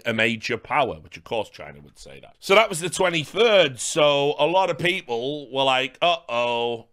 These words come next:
this is gonna end badly." People didn't know which way it was gonna go, but then the invasion took place and China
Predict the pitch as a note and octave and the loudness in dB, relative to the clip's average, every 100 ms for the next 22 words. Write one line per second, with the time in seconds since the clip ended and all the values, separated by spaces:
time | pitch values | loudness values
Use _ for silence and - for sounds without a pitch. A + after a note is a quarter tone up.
0 | _ A2+ - - G#2+ G2+ - F#2+ F#2 F#2 | _ -16 -14 -10 -8 -8 -6 -6 -6 -10
1 | F2+ - F2+ E2+ F#2 F#2+ _ _ C3+ C3 | -12 -6 -6 -6 -12 -12 _ _ 0 0
2 | B2 B2+ B2 B2 B2 B2 - B2+ B2 B2+ | -2 -6 -4 -2 -2 -4 -4 -2 -2 -4
3 | - B2+ A#2 E3 D3 E2+ - C3 C3 B2 | -6 -4 -2 0 0 -2 -4 -4 -2 -4
4 | A#2 A2 C3 B2 A#2 A2+ B2 - - G2+ | -4 -2 -2 -2 -8 -12 -12 -12 -6 -4
5 | G#2 - - G2+ F#2 - F#2 F#2+ F2+ F2+ | -4 -8 -14 -16 -12 -10 -10 -10 -10 -12